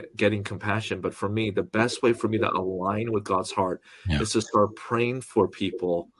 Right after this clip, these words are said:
Speaker 2: Yeah.
Speaker 1: um, in my sphere, praying for my nation, pray for the nations.
Speaker 2: Yeah.
Speaker 1: Uh, because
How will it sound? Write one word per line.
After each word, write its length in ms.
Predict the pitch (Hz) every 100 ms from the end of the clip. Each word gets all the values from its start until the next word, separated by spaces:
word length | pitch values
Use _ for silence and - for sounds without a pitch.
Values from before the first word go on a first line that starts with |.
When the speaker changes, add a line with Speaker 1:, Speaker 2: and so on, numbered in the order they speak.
| - - _ -
Speaker 2:
Yeah. 160 | 80 82
Speaker 1:
um, 540 | 101 95 90 90 87 _ _ -
in 100 | 110
my 120 | 107
sphere, 360 | 104 - 98 90
praying 380 | - 117 117
for 160 | 117 117
my 160 | 107 95
nation, 480 | 98 98 - 82 90
pray 220 | - 110
for 160 | 117 117
the 100 | 98
nations. 760 | 98 98 104 - 85 80 - - _ _ _ _ -
Speaker 2:
Yeah. 240 | 85 76 69 113 104
Speaker 1:
Uh, 120 | 90
because 460 | 101 104 110 101